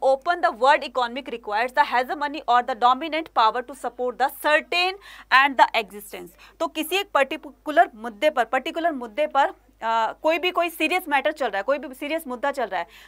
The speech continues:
तो उसको उससे बाहर, उस मुद्दे से बाहर या उस प्रॉब्लम से बाहर कैसे आना चाहिए, तो ये कहलाती है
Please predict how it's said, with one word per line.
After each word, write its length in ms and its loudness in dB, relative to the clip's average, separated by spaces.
तो 60 4
उसको 440 0
उससे 380 -6
बाहर, 400 4
उस 440 -8
मुद्दे 340 -2
से 140 0
बाहर 320 2
या 100 2
उस 100 -2
प्रॉब्लम 320 -4
से 120 -10
बाहर 260 -2
कैसे 360 -2
आना 280 0
चाहिए, 360 -6
तो 60 -8
ये 360 -4
कहलाती 580 -6
है 240 -4